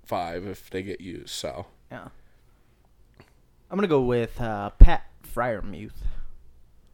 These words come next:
Speaker 2: for the Pittsburgh Steelers.
Speaker 1: Freiermuth.
Speaker 2: Just, I mean, I just think he, you know, there's all these talks about the wide receivers, you know,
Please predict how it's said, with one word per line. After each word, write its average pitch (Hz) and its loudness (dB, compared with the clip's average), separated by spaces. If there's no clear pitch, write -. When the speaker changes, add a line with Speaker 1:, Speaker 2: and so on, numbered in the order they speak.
Speaker 2:
for - -14
the - -10
Pittsburgh - -8
Steelers. 123 -10
Speaker 1:
Freiermuth. 87 -10
Speaker 2:
Just, - -18
I - -14
mean, 117 -12
I 110 -12
just 110 -16
think 113 -16
he, 113 -18
you 123 -18
know, 113 -16
there's 107 -16
all 107 -10
these 110 -16
talks 110 -12
about 113 -16
the 110 -20
wide 107 -12
receivers, 107 -14
you - -18
know, - -20